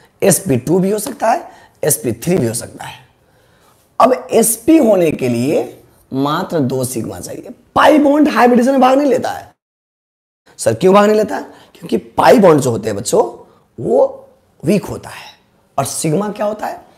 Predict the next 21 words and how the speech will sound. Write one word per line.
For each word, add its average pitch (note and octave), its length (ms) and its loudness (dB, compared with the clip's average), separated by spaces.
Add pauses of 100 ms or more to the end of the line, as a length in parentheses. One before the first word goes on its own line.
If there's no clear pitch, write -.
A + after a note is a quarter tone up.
(220)
Strong B2 420 -4
होता - 180 -14
है। - 200 -18 (680)
तो E3 60 2
यहाँ D3 420 0
पे A3 220 2
एसपी B3 340 0
के B3 160 0
लिए B3 420 0 (140)
दो A#2 160 -4
sigma, - 520 -8 (460)
दो E3 100 -2
एक C3+ 220 -2
तीन, A2+ 300 -4 (140)
इसके - 360 -2
लिए B3 220 2 (120)
तीन D#3+ 240 0
सिग्मा D3+ 380 -6 (680)
और C#3+ 260 4
इसके E3+ 300 -2
लिए A#3 460 -2